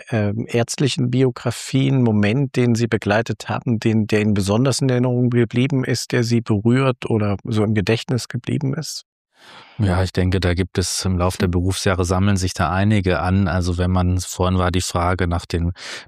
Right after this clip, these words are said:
Speaker 2: nach den ganz kleinen Frühgeborenen, ähm, wenn man ganz kleine Kinder versorgt und sieht, dass die ihren Weg finden und, äh, man dann auch über Jahre hinweg in Kontakt mit denen bleibt. Ähm, und es gibt sicherlich viele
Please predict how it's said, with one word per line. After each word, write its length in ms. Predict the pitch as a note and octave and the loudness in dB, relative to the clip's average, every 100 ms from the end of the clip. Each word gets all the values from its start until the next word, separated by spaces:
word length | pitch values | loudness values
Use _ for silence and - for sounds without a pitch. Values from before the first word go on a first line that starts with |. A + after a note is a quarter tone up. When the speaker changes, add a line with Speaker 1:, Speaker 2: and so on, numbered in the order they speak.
| - | -6
Speaker 2:
nach 160 | E2+ | -4
den 220 | - E2+ | -2 -2
ganz 300 | E2+ G2+ G#2+ | 0 0 -2
kleinen 340 | - G#2 G2 G2 | -2 0 2 0
Frühgeborenen, 1120 | - G2+ F#2+ F#2+ F#2+ F#2+ F#2 G2 F#2 F#2 F#2+ | -2 -2 0 0 2 2 2 0 0 2 0
ähm, 540 | F#2+ F#2+ F#2 F2+ F#2 F2 | 0 0 0 2 0 0
wenn 100 | F2 | 0
man 280 | F2 F2+ - | 0 -2 -4
ganz 320 | F#2+ G#2 - | -2 -2 -4
kleine 360 | - G2 F#2+ F#2+ | -4 0 0 0
Kinder 360 | - G2+ G2 - | 0 0 0 0
versorgt 640 | G2 F2+ F#2 F#2 F#2+ - | -2 0 2 2 0 0
und 100 | F2+ | 0
sieht, 300 | F2 F#2 F#2 | 2 0 0
dass 160 | E2+ - | -4 -2
die 280 | F#2 F2+ E2+ | -2 0 -2
ihren 280 | D2 F#2+ F2 | -4 -2 0
Weg 220 | F2+ F#2 | 0 -2
finden 560 | - G#2 G#2 G#2 G#2+ G#2 - - - - | -2 0 0 0 2 2 -2 -12 -12 -8
und, 400 | - E2+ F2 - | -2 0 0 0
äh, 220 | F#2 F2 | 0 2
man 180 | E2+ E2+ | 0 0
dann 160 | E2+ F2 | 0 0
auch 160 | E2+ | -2
über 180 | D2 F2 | -2 0
Jahre 280 | E2+ E2 F#2 | 0 0 0
hinweg 360 | F2+ F2 E2+ G2 | 0 0 -2 -4
in 120 | F2+ | -6
Kontakt 480 | - F2+ A2+ - G2+ | -6 -6 -6 -6 -6
mit 160 | F#2 | -2
denen 260 | F#2 F2+ F2+ | 0 0 0
bleibt. 540 | F2 E2 E2 F2+ - | 0 0 0 -2 -4
Ähm, 340 | F2+ E2 E2+ F2+ - - - - | -2 0 -2 -4 -8 -14 -14 -8
und 160 | - F#2+ | -2 -2
es 100 | - | -2
gibt 180 | A2 - | -4 -2
sicherlich 480 | A#2 A2 F#2+ F#2 | 0 2 2 0
viele 420 | - G#2+ G2 F#2 | 0 2 4 2